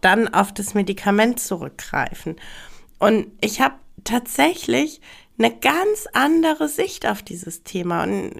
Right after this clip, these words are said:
wir hatten das dann auch, äh, natürlich innerhalb dieses Calls nochmal, ähm, intensiv besprochen und so von, von verschiedenen Seiten auch nochmal angeguckt. Und ganz ehrlich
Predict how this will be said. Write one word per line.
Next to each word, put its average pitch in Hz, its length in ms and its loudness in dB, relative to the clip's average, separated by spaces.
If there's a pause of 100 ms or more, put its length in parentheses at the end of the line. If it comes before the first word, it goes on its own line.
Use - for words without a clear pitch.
wir 220 260 -2
hatten 269 240 0
das 233 160 0
dann 220 200 -2
auch, 208 380 0
äh, 196 160 -4
natürlich 220 800 0
innerhalb 202 400 2
dieses 196 360 -8
Calls 247 480 0
nochmal, 202 420 -2 (960)
ähm, 208 360 2
intensiv 214 680 -2
besprochen 208 800 2
und 208 220 0
so 202 160 -2
von, 196 340 -2
von 196 240 -2
verschiedenen 202 600 -2
Seiten 190 500 0
auch 196 160 0
nochmal 180 320 0
angeguckt. 214 760 -2 (1500)
Und - 560 2 (380)
ganz 277 460 0
ehrlich 196 680 0